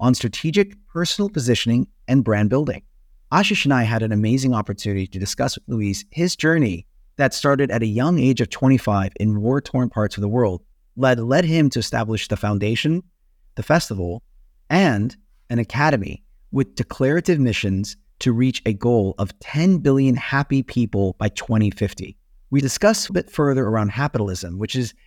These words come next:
the intersection of happiness and capitalism, as well as three key pillars: freedom from fear,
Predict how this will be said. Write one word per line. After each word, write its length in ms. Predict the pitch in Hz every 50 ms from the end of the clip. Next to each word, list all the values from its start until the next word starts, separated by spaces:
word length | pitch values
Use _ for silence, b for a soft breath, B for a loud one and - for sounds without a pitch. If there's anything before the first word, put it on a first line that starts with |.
| _ _ -
the 80 | 139
intersection 560 | - 160 185 226 196 - 156 131 - - 123
of 80 | 117 -
happiness 440 | - - 127 127 - 127 120 - -
and 80 | 131
capitalism, 680 | - - 147 160 - 131 104 98 95 - 98 101 104 - - _ - _ _ _ _ -
as 180 | - 147 117 127
well 160 | 143 143 143
as 140 | 139 - - - - -
three 260 | - 143 151 165 175
key 320 | 165 - - - 147 135 127
pillars: 560 | - - 131 131 120 95 - - - - - _ _ - - - - - _
freedom 340 | - - 135 139 151 175
from 180 | 175 - 180 175
fear, 460 | - - 123 117 107 101 104 117 -